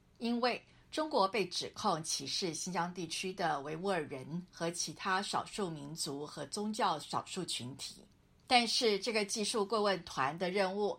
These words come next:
只是为了促进对话，帮助中国让自己的做法符合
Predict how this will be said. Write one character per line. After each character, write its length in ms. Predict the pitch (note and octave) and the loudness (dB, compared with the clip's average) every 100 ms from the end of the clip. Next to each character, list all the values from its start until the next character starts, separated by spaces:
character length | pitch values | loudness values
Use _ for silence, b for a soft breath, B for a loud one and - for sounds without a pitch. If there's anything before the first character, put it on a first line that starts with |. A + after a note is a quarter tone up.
| - | -4
只 140 | - | -4
是 200 | C3+ G#3+ | -2 -2
为 140 | G#3 G3 | 0 2
了 200 | F3 D#3+ | 2 0
促 200 | - F#3 | -2 -2
进 220 | G3+ F3 | -4 -4
对 180 | G3 E3+ | -2 -2
话， 320 | - G#3+ E3 - _ - | 2 2 2 -2 _ 2
帮 180 | C#4 | 2
助 200 | C#4 C4 | 4 2
中 220 | G3+ C#4 C#4 | 2 0 -2
国 280 | F#3 D#3+ E3 | 2 2 4
让 260 | F#3+ F3 | 2 0
自 180 | E3+ G#3 | -2 -4
己 160 | F3+ E3+ | -4 -6
的 160 | C3+ | -8
做 240 | C#3 G#3 F3 | -6 0 0
法 360 | D#3+ C#3+ - - | 2 2 0 -4
符 240 | - D#3+ | -8 -8
合 420 | E3 E3 D3+ D3 | -8 -6 -4 -4